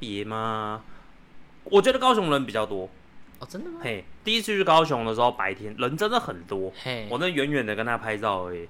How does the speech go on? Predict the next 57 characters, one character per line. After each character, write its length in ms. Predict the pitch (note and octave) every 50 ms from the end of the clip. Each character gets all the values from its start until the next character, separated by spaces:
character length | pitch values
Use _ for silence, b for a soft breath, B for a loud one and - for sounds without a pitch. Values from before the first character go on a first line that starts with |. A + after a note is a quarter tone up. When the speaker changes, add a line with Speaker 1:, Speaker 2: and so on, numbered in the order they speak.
| - -
Speaker 1:
那 80 | D3+
基 200 | D3+ C#3+ D#3 D#3+
隆 180 | D3+ B2+ A2 A2
的 80 | G#2 F#2+
时 60 | G#2
候 260 | G#2 G#2+ G#2+ G#2 - B B B B B B B B B B - - - - - -
比 80 | - C3
较 60 | D3+
冷， 160 | F#3 F3+ - - - - - - - - -
Speaker 2:
嗯。 120 | C#3 C#3
Speaker 1:
对， 80 | C3 B2+
比 100 | A#2 A2
较 100 | C#3 C#3+
没 120 | C#3 C3+
有 140 | D3 C3+ A2+ G2+
人。 200 | F#2+ A#1+ - - C3+ - - - - -
但 200 | - E3 D#3 D3+
是 420 | A#2+ A2 D#3 D3+ C#3+ C3+ C3 B2+ B2+ B B B B B -
晚 200 | B2 A#2+ A2+ A2+
上 200 | A2+ E3 E3 D3+
的 60 | C#3
话， 160 | C#3+ C#3+ - -
其 160 | - - G2+
实 160 | F#2+ G2 G#2
我 120 | G#2 G#2
觉 100 | G2 G2
得 60 | G2+ G2
蛮 180 | G2+ F#2+ F#2+
漂 220 | F#2+ - A2+ G2 F#2
亮 140 | F#2 E2+ D#2+ -
的。 80 | - - - - -
Speaker 2:
哦， 60 | A2+
真 140 | - B2 C3
的 60 | D3+
假 140 | C#3 - A2+
的？ 220 | - - - - - - -
Speaker 1:
对。 200 | G2 F2 E2 - - -
Speaker 2:
它 80 | G3+
晚 120 | G#3 B2+ B2
上 100 | D#3 C#3
也 60 | A2
会 60 | A#2
开 200 | A2+ - A#2 A2
灯 160 | G2 - G2+ G2
哦？ 100 | G2 - -
Speaker 1:
会， 200 | - A#2 G2+ F2+ - - - - -
晚 120 | - G#2+
上 120 | A2 A#2 A#2
会 80 | A#2 A2+
亮。 180 | A#2 A2 F#2+
Speaker 2:
哦， 40 | G2+ G#2 -
好 100 | - A#2+
像 140 | A#2 D#3+ E3
其 140 | C#3 C#3 C3
实 100 | C3+ C#3
晚 380 | C#3 C#3+ B2+ C3 C3 B2 A2
上 320 | G#2+ C3 C3+ C3+ B2+ A#2+